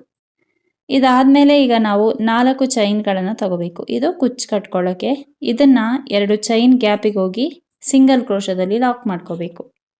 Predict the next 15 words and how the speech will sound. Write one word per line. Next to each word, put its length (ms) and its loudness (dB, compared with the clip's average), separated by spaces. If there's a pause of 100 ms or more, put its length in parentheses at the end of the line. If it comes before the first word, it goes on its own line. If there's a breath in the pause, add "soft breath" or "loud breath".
(1600)
ಈ 120 2
ರೀತಿ 280 4
ಲಾಕ್ 360 2
ಮಾಡಿ 260 2
ಆದ್ಮೇಲೆ 460 -2 (180)
ನೀಡಲ್ 400 4
ಮೇಲೆ 260 2
ಒಂದ್ಸಲ 480 0
ದಾರ 240 0
ತಗೊಂಡು 400 -4 (100)
ಬೀಡ್ಸ್ 360 0
ಬ್ಯಾಕ್ 260 0
ಸೈಡ್ 320 0
ಆರೆಳೆ 440 0
ದಾರ 220 0